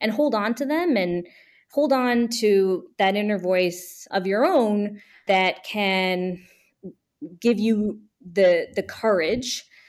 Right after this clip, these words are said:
and the conviction to commit to things that may seem unorthodox, maybe even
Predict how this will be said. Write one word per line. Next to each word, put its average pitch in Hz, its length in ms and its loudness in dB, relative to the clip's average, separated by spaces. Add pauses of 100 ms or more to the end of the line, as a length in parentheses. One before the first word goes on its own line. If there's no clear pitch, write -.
(280)
and 185 240 -2
the 185 60 2
conviction 190 840 -2
to 185 140 -4
commit 214 380 -2
to 202 100 -6
things 165 480 -2
that - 140 -2
may 214 260 0
seem 175 640 -2 (600)
unorthodox, 180 1000 0
maybe 190 440 -2
even 170 560 -2